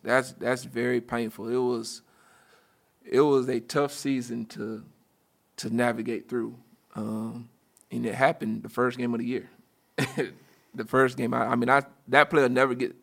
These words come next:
out of my head. I still remember I returned the punt on our sideline, and I went to make the punter miss, and as I made him miss, the defender jumped on my back.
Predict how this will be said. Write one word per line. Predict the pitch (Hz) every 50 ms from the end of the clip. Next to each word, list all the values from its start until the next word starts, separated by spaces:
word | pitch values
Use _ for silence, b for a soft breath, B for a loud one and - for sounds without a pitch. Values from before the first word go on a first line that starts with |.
| _ _
out | - 113
of | 117 117
my | 120 120 117
head. | 123 113 113 113
I | 113 120
still | 123 - - 123
remember | 127 127 123 123 123 123
I |
returned | 123 123 - - - 127 131 131 131
the | 123
punt | 123 - - 139 131 131 - b b b b b b b -
on | - 113 110
our | 117 123 123
sideline, | 123 - 127 123 123 117 - - 113 113 117 117 113 127 b b b b b b b b b b _ -
and | 104
I | 104
went | 104 113 113 -
to | 117
make | 120 120 120
the | - 120
punter | - - 131 127 127 123
miss, | 120 113 110 113 113 113 - - _
and | - 113
as | 113 113 110
I | 117
made | 113 113 120 127 117
him | 123 127 123 120
miss, | 117 117 113 113 110 - - _ _ -
the | 120 120
defender | 110 120 - - - 120 117 110
jumped | 104 113 123 120 - -
on | 117 113
my | 113 113
back. | 104 117 123 113 - - - - - _